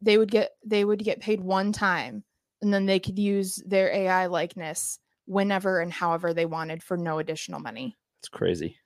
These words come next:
Speaker 1: So, and I know sag was like, "No, you're going to get consent and pay every time you use them."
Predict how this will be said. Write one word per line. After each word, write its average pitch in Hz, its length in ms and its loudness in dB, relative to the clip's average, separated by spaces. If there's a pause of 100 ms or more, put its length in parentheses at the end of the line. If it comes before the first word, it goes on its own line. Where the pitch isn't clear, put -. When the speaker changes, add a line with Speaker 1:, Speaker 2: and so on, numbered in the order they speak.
(200)
Speaker 1:
So, 180 420 8
and 214 160 6
I 202 80 8
know 202 420 6 (360)
sag 196 420 8
was 185 140 0
like, 190 180 6
"No, 196 200 6
you're 185 200 4
going 190 300 2
to 196 100 -8
get 185 220 2
consent 185 640 -2 (300)
and 202 360 4 (120)
pay 160 540 6 (480)
every 180 260 6
time 180 260 -4
you 165 100 -4
use 190 320 0
them." - 400 -6